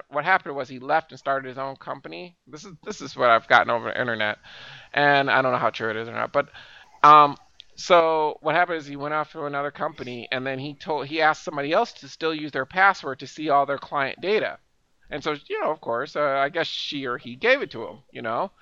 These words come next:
So they didn't know that, and so they actually were coming after him for doing that. Well, he actually didn't hack the thing, so that's not a crime 'cause he didn't hack, but he gave,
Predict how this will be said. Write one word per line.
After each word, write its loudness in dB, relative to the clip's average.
So -4
they 2
didn't -2
know 0
that, 4
and -10
so -6
they -2
actually 2
were -8
coming -6
after -4
him -4
for -14
doing -4
that. 0
Well, 2
he -4
actually 0
didn't -10
hack -2
the -2
thing, -6
so -10
that's 2
not 2
a -2
crime 0
'cause -10
he -10
didn't -12
hack, -4
but 0
he -16
gave, -4